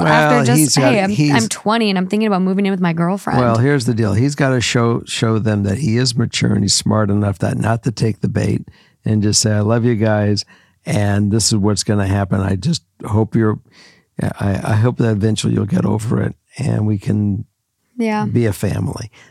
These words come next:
Speaker 1: That's all.
Speaker 2: Mm-hmm.
Speaker 1: The more,
Speaker 2: That's
Speaker 1: the more immature
Speaker 2: yeah.
Speaker 1: he is, the more he's proving to them that he is not prepared for this. He's got
Speaker 2: No. And it, based on, you know, the reading we have here,
Speaker 1: Mm-hmm.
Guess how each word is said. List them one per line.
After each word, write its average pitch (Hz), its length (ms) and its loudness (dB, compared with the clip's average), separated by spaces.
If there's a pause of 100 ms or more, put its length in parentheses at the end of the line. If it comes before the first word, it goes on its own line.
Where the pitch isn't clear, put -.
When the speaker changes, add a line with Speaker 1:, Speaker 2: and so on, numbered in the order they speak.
(100)
Speaker 1:
That's - 400 0
all. - 280 -4 (180)
Speaker 2:
Mm-hmm. 185 340 0 (140)
Speaker 1:
The 127 80 4
more, 165 280 4
Speaker 2:
That's - 200 -4
Speaker 1:
the 151 180 2
more 190 260 2
immature 156 580 2
Speaker 2:
yeah. 127 60 2
Speaker 1:
he 123 240 2
is, 113 440 0 (320)
the 120 100 2
more 131 340 2
he's 120 180 0
proving 143 540 2
to - 100 2
them 104 360 -4 (360)
that 107 360 2
he 110 180 2
is 104 460 0 (880)
not 117 200 0
prepared 110 400 -4
for 113 100 -8
this. 107 220 -8
He's - 160 2
got 269 60 0
Speaker 2:
No. 202 400 0 (120)
And 262 140 0
it, 262 180 -6 (680)
based 262 300 -2
on, 226 280 0
you 220 80 0
know, 208 80 0
the 196 120 -2
reading 196 320 0
we 190 80 0
have 180 200 -2
here, 202 320 2
Speaker 1:
Mm-hmm. 147 100 -4